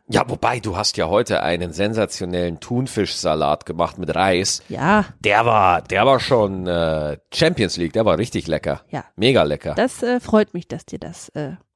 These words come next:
Speaker 2: geschmeckt hat. Ähm, Frau Murmel, die hat eine wirklich innovative Ine-, äh, Idee.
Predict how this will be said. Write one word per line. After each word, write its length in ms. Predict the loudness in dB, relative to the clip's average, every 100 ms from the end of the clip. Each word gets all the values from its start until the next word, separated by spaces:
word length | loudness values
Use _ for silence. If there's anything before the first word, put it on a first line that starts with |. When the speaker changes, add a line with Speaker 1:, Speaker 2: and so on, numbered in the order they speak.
| _ _ _ -4
Speaker 2:
geschmeckt 440 | -4 0 -2 -4
hat. 140 | -16 -16 -20 -18 -18 -20 0
Ähm, 360 | 4 6 6 4
Frau 220 | 4 6
Murmel, 600 | 6 6 6 4 2 -4 -12 _ _ 2
die 180 | 4 4
hat 160 | 0
eine 300 | 0 0 0
wirklich 320 | -2 -6 -10 -4
innovative 560 | 2 2 2 -8 -2
Ine-, 320 | -2 0 0 -2 _ _
äh, 240 | 0 2 2
Idee. 380 | 0 0 0